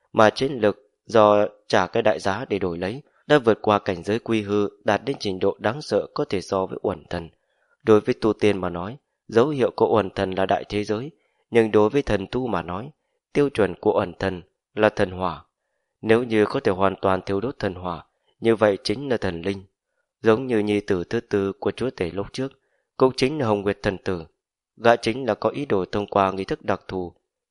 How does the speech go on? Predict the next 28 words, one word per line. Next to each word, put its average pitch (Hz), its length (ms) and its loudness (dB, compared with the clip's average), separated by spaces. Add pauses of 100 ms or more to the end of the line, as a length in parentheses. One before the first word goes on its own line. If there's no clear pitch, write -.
chân 110 240 8
chính 107 260 -2
thắp 156 200 -8
lên 147 160 -6
thần 95 120 -4
hỏa, 87 300 -4 (260)
trở 98 180 6
thành 90 180 -4
thần 85 180 -8
linh. 98 220 -4 (1200)
Lúc 120 200 4
này, 87 260 -6 (140)
theo 107 220 6
tia - 160 -2
lửa 107 160 0
lập 95 240 -2
lòe, 90 200 -2 (240)
dưới 113 160 4
chiến 139 180 -6
lực 131 260 -4
uẩn 90 160 0
thần, 92 260 -6 (420)
trong 98 240 4
mắt 117 200 -2
có 120 100 -2
rất 151 200 -4
nhiều 104 180 0
người 92 320 0